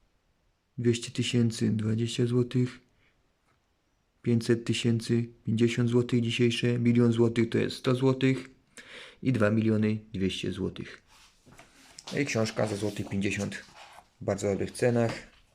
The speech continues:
Później kupiłem cztery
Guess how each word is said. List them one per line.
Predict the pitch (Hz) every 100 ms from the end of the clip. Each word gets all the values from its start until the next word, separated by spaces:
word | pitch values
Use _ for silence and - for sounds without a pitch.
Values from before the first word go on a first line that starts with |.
| - - - _ _ _ - - - - - -
Później | 143 113 113
kupiłem | - 98 117 110 104 98 - - - - - - - - - - - - - _ -
cztery | - - 110 107 104